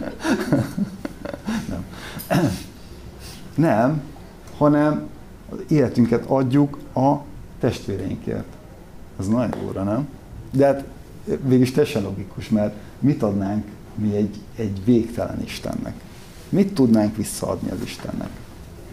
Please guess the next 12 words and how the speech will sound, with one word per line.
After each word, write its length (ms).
Az 120
életemet 520
adom 260
Istennek. 560
Hát 120
az 100
életem 360
az 80
amúgy 220
is 140
Istené, 420
úgyhogy 360